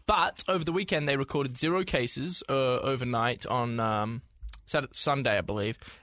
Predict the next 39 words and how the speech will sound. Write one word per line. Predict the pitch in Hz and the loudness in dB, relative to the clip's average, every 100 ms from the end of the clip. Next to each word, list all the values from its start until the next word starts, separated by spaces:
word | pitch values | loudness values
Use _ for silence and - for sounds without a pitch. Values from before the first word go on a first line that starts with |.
| - | 0
and | 127 123 | 0 2
zero | 131 147 | 2 2
new | 135 123 | 2 2
deaths. | 127 110 | 2 2
So | - 139 123 | 2 2 0
they're | 110 127 117 | 0 0 0
starting | - 175 131 | 0 0 0
to | |
reopen | 139 139 135 - | 0 0 0 -4
things | 113 110 | -6 -6
a | |
bit | 113 | -4
more, | 113 113 - - | -4 -6 -10 -8
which | - - | -4 0
is | 175 - | 0 0
much | 170 214 - | 0 0 0
needed, | 156 147 135 123 123 160 151 - - | 0 2 2 2 2 0 -4 -8 -2
um, | 131 120 120 120 123 - - _ _ - - _ _ _ _ | 0 2 2 0 -4 -8 -18 _ _ -20 -20 _ _ _ _
because, | - 135 160 123 | -6 0 0 2
I | |
mean, | 196 202 | 2 4
they | 226 | 4
were | 311 | 4
at | 240 | 2
a | |
point, | - 226 202 | 0 0 2
like, | 160 | 0
not | 165 185 | 0 2
that | 160 | 2
long | - 180 | 2 2
ago. | 147 | 2
They | 156 | 2
had | 156 | 2
eight, | 131 - | 2 2
they | 147 | 0
were | 156 | 0
getting, | 156 101 | 2 2
like, | 135 | 2
eight, | 127 135 | 2 0